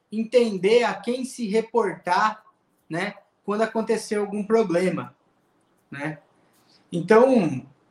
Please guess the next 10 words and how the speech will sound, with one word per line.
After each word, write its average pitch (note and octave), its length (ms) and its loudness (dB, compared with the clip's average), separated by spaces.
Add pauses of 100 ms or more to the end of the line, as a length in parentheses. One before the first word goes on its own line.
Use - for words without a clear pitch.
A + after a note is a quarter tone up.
(220)
pensei A3+ 760 2
em, F#3+ 760 -6 (220)
em F#3 120 -8
primeiro G#3+ 300 6
explicar A3 840 2 (380)
que A3+ 100 2
essas B3+ 320 4
associações A#3 1000 -4
de F#3 100 -12
compositores, F3+ 1300 0